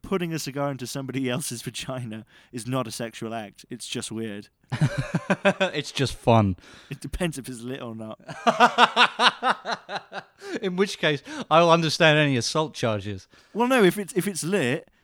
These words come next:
Speaker 1: and you put it into somebody's vagina and then you get, you know, a pair of <laughs>
Speaker 2: All right, which end
Speaker 1: a
Speaker 2: is
Speaker 1: pair
Speaker 2: in?
Speaker 1: of,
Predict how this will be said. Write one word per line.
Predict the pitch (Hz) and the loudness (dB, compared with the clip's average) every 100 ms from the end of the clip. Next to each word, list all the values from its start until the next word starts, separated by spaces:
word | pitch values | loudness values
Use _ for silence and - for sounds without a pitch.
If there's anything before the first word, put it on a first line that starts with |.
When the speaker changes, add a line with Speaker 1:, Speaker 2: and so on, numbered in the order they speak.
| - | -8
Speaker 1:
and | 139 | -4
you | 139 139 | -2 -4
put | 156 | -4
it | 143 | -6
into | 139 127 | -6 -8
somebody's | 120 131 120 | -4 -2 -2
vagina | 110 110 135 139 117 120 131 | -2 -4 -2 -2 -4 -6 -6
and | 131 135 | -8 -6
then | 143 | 0
you | 139 | 0
get, | 139 139 | 0 -2
you | 139 | -2
know, | 123 127 131 _ _ | -2 -4 -6 _ _
a | 123 | -16
pair | - 147 143 | -2 2 2
of | 98 | 0
<laughs> | 156 - - _ _ _ - | -6 -16 -20 _ _ _ 6
Speaker 2:
All | |
right, | 160 147 | 8 8
which | 139 156 220 - | 4 8 8 8
end | 190 175 175 | 6 6 8
Speaker 1:
a | 160 | 6
Speaker 2:
is | |
Speaker 1:
pair | - - | 8 8
Speaker 2:
in? | 113 | 8
Speaker 1:
of, | 98 | 4